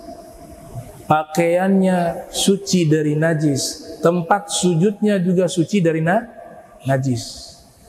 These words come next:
Yang ketiga, menghadap ke kiblat. Menghadap ke kiblat. Yang keempat, ditambahkan secara khusus di dalam sujud tilawah, takbiratul ihram.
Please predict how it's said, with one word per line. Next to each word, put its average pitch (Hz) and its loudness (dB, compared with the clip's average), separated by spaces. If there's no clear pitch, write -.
Yang 170 2
ketiga, 196 2
menghadap 175 2
ke 165 2
kiblat. 156 2
Menghadap 143 2
ke - 2
kiblat. 127 0
Yang 190 2
keempat, 208 0
ditambahkan 165 2
secara 156 0
khusus 156 -2
di 139 2
dalam 139 2
sujud 143 -2
tilawah, 151 2
takbiratul 175 2
ihram. 156 0